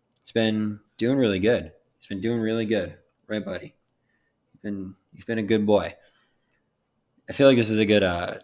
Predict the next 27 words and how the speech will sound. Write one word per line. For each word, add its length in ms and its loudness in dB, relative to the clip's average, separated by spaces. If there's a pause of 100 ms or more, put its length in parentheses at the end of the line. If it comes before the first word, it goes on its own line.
(240)
test 360 -4
run 320 -14 (520)
for 300 -6
some 240 -6
of 100 -4
my 440 -4 (800)
dog 300 0
training 360 -6
as 120 -8
well. 400 -10 (760)
Like, 140 -6
I, 220 4
I've 160 6
had 180 6
dogs 280 2
my 140 -10
entire, 340 -8
like, 240 -4
my, 280 -8
literally 360 6
my 180 -2
entire 340 -4
life 220 -8
I've 140 -16
had 180 -14
dogs. 420 -18 (480)
Uh, 440 -6